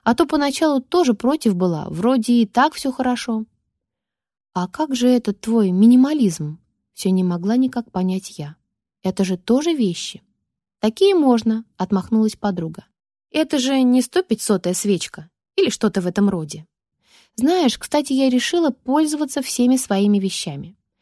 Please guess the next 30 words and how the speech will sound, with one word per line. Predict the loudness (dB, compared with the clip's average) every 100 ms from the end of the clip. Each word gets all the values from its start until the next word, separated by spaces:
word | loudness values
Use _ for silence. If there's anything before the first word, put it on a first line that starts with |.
| _ _
Начала | -2 2 2 2
жечь | 2 0 -2
эти | -4 -6
свечки, | -2 -2 -2 -8 -18 -20 _
думала, | -4 2 2 4
никогда | 4 4 2 0 2 2
их | 2
не | -2
сожгу. | -2 -4 -6 -8 -12 _ _ _ _ _
И | 2
запахи | 4 4 4 2 -2
эти | 0 0 -2
все | 0 0
потом | 0 -2 -2 -2 -4
смешиваются. | 2 4 6 2 -4 -6 -6 -10 -12 _ _ _ _ _ 0
И |
отец | 2 2 0 2
ругался | 2 4 4 2 0
вечно, | 0 -2 -6 -10
что | -2 4
у | 6
него | 6 4
голова | 2 2 2 0
болит | 0 -4 -6
от | -8 -4
этих | -2 -4 -2
вонялок, | 2 4 2 -2 -14 _
как | -14 -8
он | -6 -4
выражался. | -2 -4 -6 -10 -14 -18